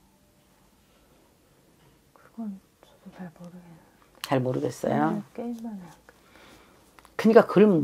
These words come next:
Speaker 2: 말하는 거잖아요. 뭐를 본다든지 뭘 한다든지.
Speaker 1: 그런 건 안 하는 것 같아요.
Speaker 2: 게임만 맨날 한다며 지금 당신이. 당신한테 온통 관심이 있어야 되는데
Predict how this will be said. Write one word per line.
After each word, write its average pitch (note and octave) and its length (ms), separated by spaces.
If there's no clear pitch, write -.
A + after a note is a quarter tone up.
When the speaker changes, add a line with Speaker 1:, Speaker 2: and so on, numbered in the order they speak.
Speaker 2:
말하는 D#3+ 420
거잖아요. C#3 720
뭐를 F3 340
본다든지 D3+ 600
뭘 D3 200
한다든지. D#3+ 840
Speaker 1:
그런 B3 280
건 A#3 180
안 F3 200
하는 G#3+ 260
것 G3 60
같아요. - 440
Speaker 2:
게임만 C4+ 500
맨날 E3+ 280
한다며 G3+ 420
지금 D3 220
당신이. D#3 1080
당신한테 G3+ 480
온통 E3 280
관심이 D#3 420
있어야 D#3+ 300
되는데 D#3 800